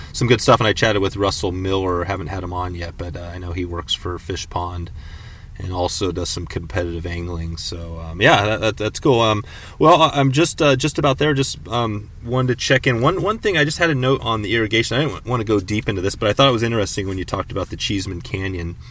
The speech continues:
the guy, a pretty prominent person, part of the water department. I, I know that, um, you know, some of the rivers I fished, there's been issues with water in the past where, you know, to the extreme where some of these, you know, the irrigation has,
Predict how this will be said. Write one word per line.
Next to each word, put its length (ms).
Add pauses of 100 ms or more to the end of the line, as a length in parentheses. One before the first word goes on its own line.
(440)
the 140
guy, 220
a 200
pretty 260
prominent 440
person, 380
part 200
of 40
the 80
water 280
department. 420
I, 160 (460)
I 120
know 260
that, 280
um, 440 (100)
you 100
know, 100
some 180
of 40
the 80
rivers 240
I 160
fished, 340
there's 220
been 280
issues 440
with 220
water 380
in 120
the 60
past 400
where, 360
you 160
know, 160
to 180
the 120
extreme 580
where 140
some 220
of 60
these, 320
you 80
know, 160
the 140
irrigation 480
has, 320